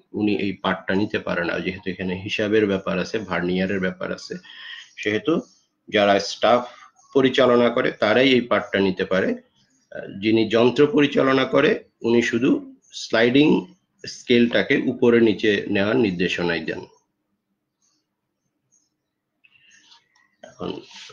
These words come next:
মৌলিক রেখাগুলি কি? লেভেল যন্ত্রের fundamental lines গুলি হচ্ছে প্রধানত চারটা রেখা, কলিমেশন রেখা, দূরবীনের অক্ষ, উলম্ব অক্ষ, বাবল অক্ষ।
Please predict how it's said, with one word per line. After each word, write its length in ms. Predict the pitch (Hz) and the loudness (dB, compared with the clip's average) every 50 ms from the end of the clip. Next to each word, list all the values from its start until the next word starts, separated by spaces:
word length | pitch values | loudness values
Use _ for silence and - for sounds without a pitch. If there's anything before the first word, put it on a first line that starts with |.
| - _ 120 | -12 _ -2
মৌলিক 440 | 113 117 123 131 135 143 135 - 113 | 2 4 4 6 6 4 2 2 2
রেখাগুলি 500 | 95 87 - - 90 87 87 87 87 82 | 0 0 0 -4 -6 -4 -4 -4 -6 -6
কি? 220 | - - 104 117 | -6 -4 -2 -2
লেভেল 360 | 110 104 110 113 113 120 123 | 0 2 2 2 2 2 2
যন্ত্রের 400 | 120 123 123 120 120 127 127 123 | 2 2 2 2 2 0 0 0
fundamental 680 | 120 - 104 101 107 98 101 98 98 101 95 117 110 107 | -2 -2 -2 -2 0 0 0 0 0 -2 -2 0 0 0
lines 400 | 107 107 104 107 113 113 - - - - _ _ _ _ _ - 110 | 2 2 2 0 0 -2 -6 -10 -16 -20 _ _ _ _ _ -8 -4
গুলি 200 | 107 107 104 98 | -2 0 0 0
হচ্ছে 320 | 101 95 95 - - 143 - | -2 -2 -4 -2 0 -2 -2
প্রধানত 600 | - - 120 110 104 107 107 107 107 95 - 101 | 0 0 -2 -2 0 0 0 0 0 -2 -4 -6
চারটা 460 | 95 - - 98 90 - - 101 85 | -6 -2 -2 -2 -2 -2 -4 -4 -2
রেখা, 360 | - - - - - - - _ _ _ _ _ _ _ _ - _ _ _ _ _ _ _ _ - | -2 -4 -8 -10 -16 -16 -18 _ _ _ _ _ _ _ _ -20 _ _ _ _ _ _ _ _ 2
কলিমেশন 540 | 113 107 107 107 107 98 - - 104 95 92 | 2 4 4 4 2 0 0 0 0 2 2
রেখা, 460 | 92 92 90 92 107 117 151 180 - _ _ _ _ - 92 | 2 0 0 -2 -6 -8 -8 -10 -14 _ _ _ _ -12 -8
দূরবীনের 540 | 90 101 101 95 92 104 101 104 104 101 | -6 -4 -4 -2 0 0 0 0 0 0
অক্ষ, 280 | 98 90 - - - 113 120 151 180 - - _ _ _ - _ 113 | -2 -4 -4 -6 -8 -6 -6 -6 -8 -14 -20 _ _ _ -12 _ -4
উলম্ব 360 | 110 107 107 104 104 101 98 | -2 0 2 2 2 2 2
অক্ষ, 300 | 95 92 - - - 120 139 175 190 - _ _ _ _ _ _ | 2 0 0 -2 -4 -4 -4 -4 -4 -8 _ _ _ _ _ _
বাবল 340 | - 87 82 82 87 85 78 | -2 0 0 0 0 -2 -4
অক্ষ। 260 | 73 - - - - | -6 -10 -14 -20 -20